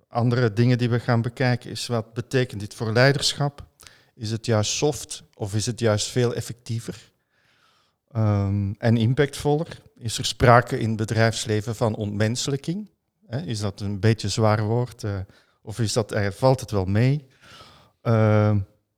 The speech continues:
nou, als het gaat over vermenselijking komen er thema's aan als, eh, verbindend leiderschap en zo. En, eh, ik hoor vaak niemand is tegen verbinden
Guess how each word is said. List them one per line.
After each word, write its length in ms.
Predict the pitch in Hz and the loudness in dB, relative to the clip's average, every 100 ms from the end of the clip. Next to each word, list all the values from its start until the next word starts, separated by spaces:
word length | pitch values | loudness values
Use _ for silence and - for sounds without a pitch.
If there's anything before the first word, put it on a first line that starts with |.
| _ - | _ -2
nou, 200 | 113 101 | 2 4
als 100 | - | 2
het 100 | - | 6
gaat 240 | 123 120 | 8 8
over 200 | 113 113 | 4 0
vermenselijking 760 | 117 104 131 123 127 - 107 104 | -4 -2 0 -2 -6 -6 -6 -4
komen 240 | 123 104 | -4 -2
er 160 | 107 - | -4 -4
thema's 520 | 123 113 113 110 - | -4 -2 -4 -4 -4
aan 320 | 110 113 110 | -4 -4 -4
als, 360 | 107 104 - - | -4 -4 -4 -4
eh, 160 | 104 101 | -2 -4
verbindend 560 | 120 107 131 120 104 | -4 0 2 2 0
leiderschap 640 | 107 117 131 - - 104 - | 0 0 0 -2 -4 -4 -2
en 160 | 98 | -4
zo. 300 | 95 95 135 - _ _ _ _ _ _ | -2 -4 -6 -10 _ _ _ _ _ _
En, 380 | 107 104 104 101 | -2 0 0 0
eh, 220 | 98 - | -2 -4
ik 100 | 110 | -2
hoor 220 | 110 104 | 0 2
vaak 240 | 113 113 110 | 4 4 4
niemand 360 | 110 110 107 | 2 2 0
is 160 | 107 - | -2 0
tegen 540 | 123 117 110 110 101 | 2 2 2 -2 -2
verbinden 640 | 92 104 92 117 131 147 | -4 -4 2 4 4 0